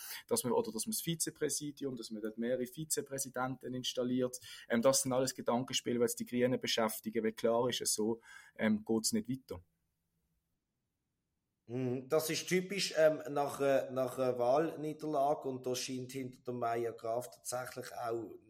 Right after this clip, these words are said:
Speaker 2: niemand da zu sein, wo, wo, wo man kann sagen, wir haben einen valablen
Speaker 1: Mhm.
Speaker 2: Anspruch drauf. Also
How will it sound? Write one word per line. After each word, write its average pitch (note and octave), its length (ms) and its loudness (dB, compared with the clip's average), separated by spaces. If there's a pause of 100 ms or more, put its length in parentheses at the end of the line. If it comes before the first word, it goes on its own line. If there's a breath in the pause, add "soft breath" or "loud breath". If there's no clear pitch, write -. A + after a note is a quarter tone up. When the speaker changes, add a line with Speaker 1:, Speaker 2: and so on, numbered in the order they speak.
Speaker 2:
niemand C3 640 -6 (180)
da C3 260 0
zu - 140 -4
sein, B2+ 340 -2
wo, A#2+ 320 2
wo, A2+ 380 -4
wo A#2 80 -6
man A2 160 -10
kann A2+ 180 -6
sagen, A2 380 -6
wir G#2+ 80 -4
haben A2+ 160 -6
einen G#2+ 80 -10
valablen A2 640 0
Speaker 1:
Mhm. A#2+ 40 0
Speaker 2:
Anspruch A2+ 460 -4
drauf. C3 320 -6
Also A2 220 -8